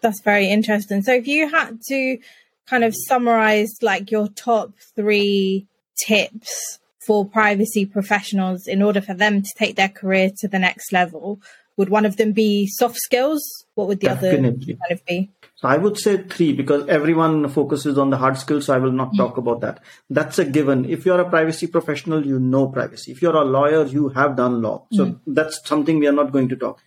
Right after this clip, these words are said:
Speaker 2: What differentiates you in the market is your ability to understand and connect with others. Understand people and understand situations, and then connect, because you got to interpret it.
Speaker 1: Yeah.
Speaker 2: Then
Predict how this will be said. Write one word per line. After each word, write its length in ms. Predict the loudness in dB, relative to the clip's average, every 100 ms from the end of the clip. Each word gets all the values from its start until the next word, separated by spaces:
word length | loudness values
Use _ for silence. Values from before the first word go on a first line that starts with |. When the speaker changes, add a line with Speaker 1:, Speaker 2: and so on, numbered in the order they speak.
| _ _
Speaker 2:
What 460 | 0 0 -2 -10 -4
differentiates 840 | -4 -2 -2 0 0 0 0 0
you 120 | 2
in 160 | 2 2
the 80 | 2
market 420 | 2 0 -2 -2
is 280 | 0 0 -2 _ _ _ _ _
your 360 | -2 2 2 2
ability 600 | 2 0 0 0 -2 -2
to 180 | -2 0
understand 640 | 0 2 0 -2 -2 -2 -2
and 200 | -4 0
connect 360 | 0 0 -2
with 160 | -2 -2
others. 480 | -4 -8 -14 -18 -10 0
Understand 840 | 2 2 0 2 2 2 -2 -8 _ _ -4
people 360 | -2 2 0 0
and 160 | 2 2
understand 480 | 2 0 0 0
situations, 760 | -2 -4 -6 -6 -10 -16 -18 _ _
and 140 | 0 2
then 200 | 2 2
connect, 480 | 2 2 -2 -16 _
because 240 | -10 -6 -2
you 100 | 0
got 200 | 0 2
to 60 |
interpret 440 | 0 0 -2 -2 -2
it. 200 | -6 -10 _ _ _ _
Speaker 1:
Yeah. 260 | 0 0 -2
Speaker 2:
Then 300 | 0 0